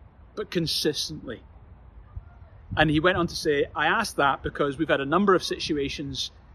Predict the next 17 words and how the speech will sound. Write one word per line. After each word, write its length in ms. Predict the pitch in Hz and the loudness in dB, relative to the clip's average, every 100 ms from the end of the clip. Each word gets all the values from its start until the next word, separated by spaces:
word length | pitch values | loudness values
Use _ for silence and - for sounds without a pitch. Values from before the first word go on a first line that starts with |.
| - | -12
in 120 | 151 147 | -6 -6
the 80 | |
church 320 | - 165 - - | 2 2 2 -6
at 100 | - | -10
the 60 | |
moment 380 | 127 127 131 160 - - - | -6 -4 -4 -8 -14 -20 -10
where 120 | 131 | -10
people 360 | - 160 156 135 | -6 -4 0 0
have 140 | 127 | 0
got 160 | 135 - | -4 -8
friction 420 | - 131 - 147 | -6 -4 -4 -4
with 160 | 139 139 | -6 -8
each 220 | 135 - | -8 -4
other." 240 | 127 113 - - - - - | -2 -4 -8 -18 -18 -18 -8
And 120 | 139 139 | -4 -2
he 60 | |
says, 300 | 135 151 143 | 0 0 0